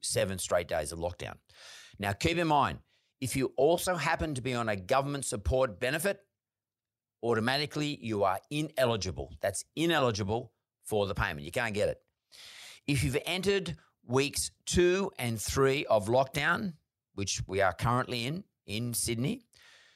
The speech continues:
and you've lost more than twenty hours of work in any one week,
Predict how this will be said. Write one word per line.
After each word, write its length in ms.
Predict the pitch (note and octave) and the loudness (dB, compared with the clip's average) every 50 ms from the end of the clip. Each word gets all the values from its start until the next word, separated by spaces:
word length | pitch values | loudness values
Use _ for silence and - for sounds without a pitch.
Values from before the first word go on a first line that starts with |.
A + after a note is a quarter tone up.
| _ _ _ _ _ _ _ _ | _ _ _ _ _ _ _ _
and 460 | - C3+ C#3+ C#3+ D3 F3 G3 F#3+ - - - - | -2 0 0 2 2 2 2 0 0 -2 -2 -2
you've 220 | A#2+ A#2+ G#2+ G#2+ | -2 0 2 4
lost 240 | B2 B2+ A#2+ - B2 | 4 4 4 4 0
more 220 | B2 A#2+ A#2+ A#2 | -2 -2 -2 -2
than 200 | G#2+ A#2 A2+ - - _ - | -2 -4 -6 -8 -10 _ -6
twenty 560 | - C#3 D3 D#3 C#3 E3 E3+ E3+ E3+ - - _ - | -4 -2 -2 -2 0 0 0 -2 -2 -4 -10 _ -4
hours 400 | A#2 B2 C3 C3 B2+ B2+ B2+ A#2 | -2 2 4 4 4 4 2 0
of 200 | B2+ A#2 G#2+ G2+ | -2 -2 -2 -2
work 420 | G2+ A2+ A#2 A#2+ A#2 A#2 A2+ - - _ _ _ _ _ _ _ _ - | -2 0 2 2 2 0 -2 -4 -10 _ _ _ _ _ _ _ _ -6
in 180 | A2 A2 A2 | -4 -4 -4
any 320 | - - A#2 A#2+ B2 B2 B2 | -4 -4 -4 -2 -2 -2 0
one 380 | A2+ A2 A2+ A#2 A#2+ A#2 G#2 | 2 2 4 4 2 2 0
week, 420 | G2+ A2 C#3+ F3+ F3+ - - - | 0 2 0 0 0 0 -2 -2